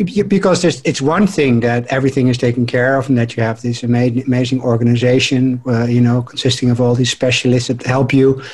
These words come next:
The other thing is w-, w-, how it is regarded, how mental health is regarded, is, y-, you know, wh-, how, how people think about it for themselves. Are, is it when you are depressed, when you have, s-, are you suffering from, uh,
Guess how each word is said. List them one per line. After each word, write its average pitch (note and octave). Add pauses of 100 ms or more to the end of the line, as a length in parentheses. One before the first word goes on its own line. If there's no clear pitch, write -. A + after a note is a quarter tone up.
(220)
The D3
other B3
thing A#2+
is C3 (1040)
w-, D3+ (120)
w-, G3+ (260)
how E3+
it F3
is C#3+
regarded, C#3
how C#3+
mental D3
health D3
is A#2
regarded, A2
is, - (100)
y-, F3+
you E3
know, D3 (100)
wh-, D#3
how, D#3+
how D3+
people F3
think F3+
about C3
it A#2
for C3
themselves. B2+
Are, -
is E3
it D3
when C#3
you C#3+
are C#3+
depressed, C3
when C3+
you C#3
have, C3 (260)
s-, -
are C3
you C3+
suffering C3
from, B2
uh, A#2